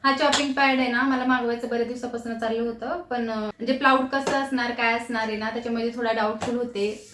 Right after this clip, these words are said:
अ, की प्लाऊड बरोबर असणार आहे का नाही. त्याच्यामध्ये मी चांगले असं रिव्ह्यू बघितले, बरेचसे रिव्ह्यू बघितले, प्लस, अ, फोटोज वगैरे टाकतात ते व्यवस्थित चेक केले की कसं आहे, काय रेटिंग वगैरे त्यानुसार आहे ना, मी हा मागवला. आणि ॲक्च्युअलमध्ये खरंच मला छान वाटतोय बरं का, तुम्ही बघू शकता.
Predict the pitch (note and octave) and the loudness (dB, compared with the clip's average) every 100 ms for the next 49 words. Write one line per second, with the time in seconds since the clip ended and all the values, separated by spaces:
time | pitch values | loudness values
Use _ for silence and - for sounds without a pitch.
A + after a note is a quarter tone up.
0 | G#3+ G#3 G#3 G#3+ A3+ A3 G#3+ G#3 G#3+ G#3+ | -8 -6 -6 -6 -6 -2 -2 -2 -2 -4
1 | G#3+ G#3+ G#3+ G#3+ G3 - G3+ G3 - - | -2 -4 -4 -6 -6 -8 -8 -10 -12 -16
2 | - - B3 C4 C4 B3 C4 C4 B3 A#3+ | -20 -6 0 4 4 6 4 6 4 4
3 | B3 B3+ C4 B3+ A3 B3+ B3+ A#3+ A#3+ A#3 | 4 2 4 2 4 2 2 0 -2 -2
4 | A3+ A3+ A3+ B3 A#3 A#3 A3+ A3 A3 A3+ | -2 0 0 -2 0 0 0 -2 -4 -6
5 | G#3+ G#3+ - - C4 B3+ B3+ B3+ - B3 | -6 -6 -8 -4 2 6 6 2 0 -2
6 | B3 B3+ - - - C4 B3 B3+ A#3+ B3 | 0 -4 -10 -12 0 2 2 0 0 0
7 | B3 B3 A#3 B3 B3+ - A#3+ B3 B3+ B3+ | 0 -2 -4 -2 -2 -2 -2 0 -2 -2
8 | A#3+ A#3+ A3+ A3 G#3+ A3 A#3 A#3 - B3 | -4 -2 -2 -2 -4 -4 -6 -6 -2 -2
9 | A#3+ A#3+ A#3 A3 A#3 A#3+ A3 A3+ A#3+ A#3 | 2 4 4 2 0 -2 0 0 0 -2
10 | A#3+ A3+ A#3 A3+ A#3 A#3 B3 A3+ G#3+ A#3+ | -2 -2 -2 0 0 0 -2 -4 -4 -4
11 | A#3+ G#3 A3 - A#3+ B3+ A3+ A#3 G#3+ G#3 | -6 -4 -4 -2 2 4 4 0 -2 -4
12 | C4+ - - - - G#3+ A3 A#3 C4 C4 | -8 -16 -20 -20 -8 -4 -2 0 2 2
13 | D4+ D4+ D4 D4 C4+ C#4 C#4 C4+ C4+ A#3+ | 0 2 0 2 2 2 2 2 0 2
14 | B3+ - A#3+ A#3 A3+ A3 C4 B3+ A#3 A3+ | 0 0 0 0 0 -2 -2 0 0 0
15 | A#3 - - - | 0 -4 -6 -8